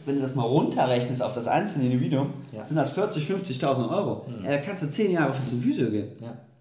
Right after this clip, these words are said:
Speaker 2: Das, das finde ich halt, also die Rechnung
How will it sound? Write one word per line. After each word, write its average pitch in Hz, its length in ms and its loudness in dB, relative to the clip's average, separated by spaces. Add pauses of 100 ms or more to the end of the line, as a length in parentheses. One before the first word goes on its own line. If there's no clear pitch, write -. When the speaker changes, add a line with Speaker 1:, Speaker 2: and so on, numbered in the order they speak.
(220)
Speaker 2:
Das, 104 280 -8
das 120 260 -4
finde 117 240 -4
ich 107 120 -12
halt, 101 360 -6 (600)
also 104 160 -8 (240)
die 104 100 -6
Rechnung 104 540 -6